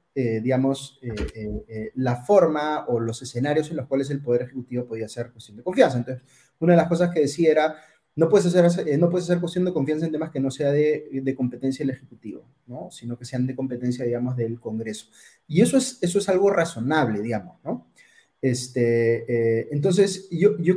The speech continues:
esa, esa primera cuestión de confianza se cae, además, porque ya, ya había una sentencia del Tribunal Constitucional que decía que esa ley que estaba,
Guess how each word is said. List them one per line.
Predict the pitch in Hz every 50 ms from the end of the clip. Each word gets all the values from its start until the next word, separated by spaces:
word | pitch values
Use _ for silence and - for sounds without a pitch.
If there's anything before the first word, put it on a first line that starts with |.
| - -
esa, | - 170 170 196 190 -
esa | 156 143 180 175
primera | 170 143 131 143 147 156
cuestión | 147 127 120 - 147
de | 151
confianza | 147 139 123 123 147 139 139 156
se | 147 - 131 -
cae, | - 147 143 143 139
además, | 131 123 127 - - -
porque | - 156 139 - 123 120
ya, | 127 143 156 156 151 156 - -
ya | 139 143 156
había | 160 165 180 190 190 170 160
una | 156 151 156 156 156 156
sentencia | 151 - 151 143 135 143 139 143 160
del | 151 156
Tribunal | 151 131 113 120 131 131
Constitucional | 156 143 143 - - - - 110 117 117 135 131
que | 143 123
decía | 113 - - 139 135 131
que | - 113 120 156
esa | 175 170 175 170
ley | 165 180 196 190 190
que | -
estaba, | 147 - - 143 147 147 151 147 - -